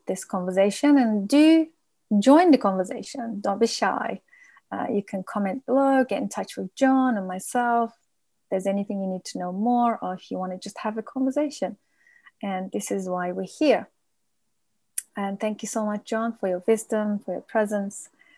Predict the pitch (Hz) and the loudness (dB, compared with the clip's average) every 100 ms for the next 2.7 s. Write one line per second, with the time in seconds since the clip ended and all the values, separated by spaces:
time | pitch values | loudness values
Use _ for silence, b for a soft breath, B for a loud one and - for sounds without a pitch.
0 | b b _ _ 196 190 190 190 185 185 | b b _ _ -10 -8 -6 -4 -4 -4
1 | 190 _ _ _ _ _ 202 190 190 202 | -8 _ _ _ _ _ -2 -2 -2 -2
2 | 190 185 185 202 190 - - | -2 -4 -4 -4 -8 -10 -20